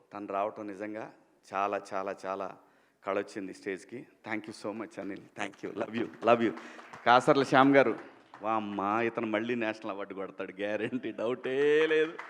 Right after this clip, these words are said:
ఏం డౌట్ లేదయ్యా. రెండు వందల పర్సెంట్ ఈ దీనికి నేషనల్ అవార్డు రాకపోతే ప్రజలు తిట్టుకుంటారు, అది వాళ్ళకే వదిలేస్తున్నా. Thank you, thank you so much. Thank you అండి. Love you all. ఈ అమ్మాయి గురించి కూడా చెప్పాలిగా, మళ్ళీ లాస్ట్లో లేనిపోయింది.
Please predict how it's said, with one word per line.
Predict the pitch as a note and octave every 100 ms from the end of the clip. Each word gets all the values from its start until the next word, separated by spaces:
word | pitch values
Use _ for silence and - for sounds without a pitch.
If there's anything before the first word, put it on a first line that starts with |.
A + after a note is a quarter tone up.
| - - - - -
ఏం | D3 F#3 G3+ G#3
డౌట్ | G3 F#3 F3+
లేదయ్యా. | E3+ D#3+ D3+ C#3 B2+ - - - - -
రెండు | B2+ E3 F#3+ F#3
వందల | F#3+ F3 E3+ E3
పర్సెంట్ | D#3+ E3 E3 G#3+ G#3+ G3
ఈ | F#3+ F3 - - -
దీనికి | F3 F#3 G3 G3 G3+ C4
నేషనల్ | D4+ C#3 E3 F3+ - G3 F3+
అవార్డు | E3 E3 D#3
రాకపోతే | D3 D3 D#3+ D#3 D#3 F3
ప్రజలు | D3 D3 F3
తిట్టుకుంటారు, | E3 C3+ C#3 C3 B2 A2 - - _ _
అది | A#2
వాళ్ళకే | A#2 B2 B2+ B2+
వదిలేస్తున్నా. | A2 G2+ G2 - F#2 - -
Thank | C3+ C#3+ B2+
you, | - -
thank | D#3 D#3
you | -
so | D3
much. | C#3+ C#3 - - - _ D3+
Thank | - E3
you |
అండి. | C#3 A2 - - -
Love | D3 F#3+
you | F#3+
all. | C#3 G2+ - - - - - - - - - - - C#3+
ఈ |
అమ్మాయి | D3+ E3 E3
గురించి | D#3 C#3+
కూడా | D3
చెప్పాలిగా, | C3+ C3+ D#3 D3 E3 D3+ - C3
మళ్ళీ | B2+ C3
లాస్ట్లో | C3+ D3+ D3 C#3+
లేనిపోయింది. | D3 D#3 D#3+ D3 B2+ A2+ -